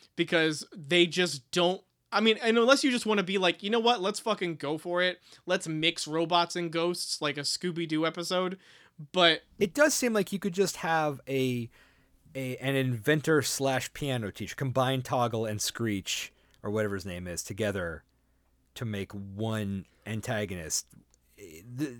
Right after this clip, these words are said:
Speaker 2: is there a benefit to making Mister Screech, uh, a robot?
Speaker 1: Shriek.
Speaker 2: Shriek, whatever.
Speaker 1: Shriek.
Speaker 2: You've got, you've got me doing it now. Um, even, even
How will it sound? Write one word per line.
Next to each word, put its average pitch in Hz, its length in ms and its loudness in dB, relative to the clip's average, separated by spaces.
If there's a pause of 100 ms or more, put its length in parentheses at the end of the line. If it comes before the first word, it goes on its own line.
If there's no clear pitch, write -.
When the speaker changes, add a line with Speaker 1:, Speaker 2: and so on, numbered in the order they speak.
(200)
Speaker 2:
is 156 140 0
there 180 140 10
a 160 40 10
benefit 139 520 0
to 143 120 -2
making 117 760 -4 (180)
Mister 120 280 -10
Screech, - 600 -6 (840)
uh, 95 260 -6
a 117 100 -4
robot? 107 300 -2
Speaker 1:
Shriek. 170 400 2 (260)
Speaker 2:
Shriek, 120 340 0
whatever. 110 280 2
Speaker 1:
Shriek. 85 140 -6
Speaker 2:
You've 113 80 -4
got, 110 140 -4
you've 101 120 -6
got 98 160 -2
me 98 100 -4
doing 90 200 -6
it 80 80 -14
now. 78 160 -14 (640)
Um, 107 380 -6 (300)
even, 180 500 2
even 156 480 -2